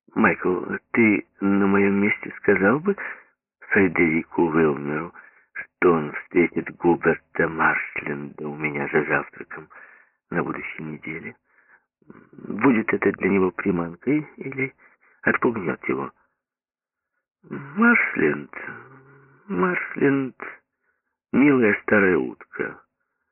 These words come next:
а Уилмер противный старый гусь. Право, не знаю. Ну, будь же серьезен, Майкл. Никогда ты мне не помогаешь ничего устроить. И не щекочи мне, пожалуйста, плечи.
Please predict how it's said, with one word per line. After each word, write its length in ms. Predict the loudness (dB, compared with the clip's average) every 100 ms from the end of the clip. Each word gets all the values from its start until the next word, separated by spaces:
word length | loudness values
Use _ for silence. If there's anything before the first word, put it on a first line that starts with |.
| _ _ _ _
а 280 | -4 0 2
Уилмер 760 | 4 2 2 0 2 2 -2 -12 _ _ _
противный 800 | 0 2 2 -2 -2 0 -2 -4 -2
старый 320 | 0 2 0
гусь. 300 | -6 -16 -16 -20 _ _ _ _ _ _ _ _ _ -2
Право, 420 | 2 2 0 -6 -10 -18 -20 -18
не 280 | -14 -2 -2 -2
знаю. 340 | -6 -6 -6 -12 _ _ _ _ _ _ _ -2
Ну, 180 | 2 4
будь 180 | 4 4
же 120 | 0 0
серьезен, 760 | 0 0 2 0 0 -6 -14 -6
Майкл. 460 | -6 -6 -12 -16 -16 _ _ _ _ _ -2
Никогда 500 | 0 4 4 4 2
ты 140 | 2
мне 260 | 2 4 2
не 80 | 0
помогаешь 600 | 0 0 0 -2 -2 -2
ничего 380 | -2 2 4
устроить. 560 | 2 -2 -8 -6 -6 -12 _ -14 -10 -6
И 60 | 2
не 400 | 4 4 2 2
щекочи 520 | 2 2 0 0 0
мне, 220 | 0 0
пожалуйста, 440 | 0 0 0 -2 -10
плечи. 460 | -10 -12 -12 -20